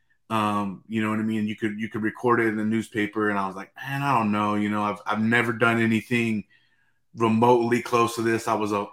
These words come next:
a football guy, you know what I mean? Soccer and stuff. Um,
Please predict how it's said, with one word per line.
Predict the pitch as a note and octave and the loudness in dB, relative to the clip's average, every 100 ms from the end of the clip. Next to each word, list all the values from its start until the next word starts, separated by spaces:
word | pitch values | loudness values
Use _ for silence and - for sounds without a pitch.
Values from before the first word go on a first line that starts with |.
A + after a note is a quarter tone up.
| G2+ | -10
a | |
football | - B2+ G#2+ A2 G#2 | -4 -2 0 2 2
guy, | G#2+ G#2+ G2+ | 2 2 2
you | G#2+ | 0
know | G#2+ | 0
what | G#2+ | -2
I | |
mean? | G#2+ G#2 | -2 -2
Soccer | - A2+ G#2+ - G#2+ G#2 | 2 4 4 2 -2 0
and | G2+ G2 | -2 -4
stuff. | - G#2+ G2+ - - _ - - | -6 -4 -4 -6 -14 _ -20 -10
Um, | G#2+ G#2 G2 F#2 | -2 0 0 -4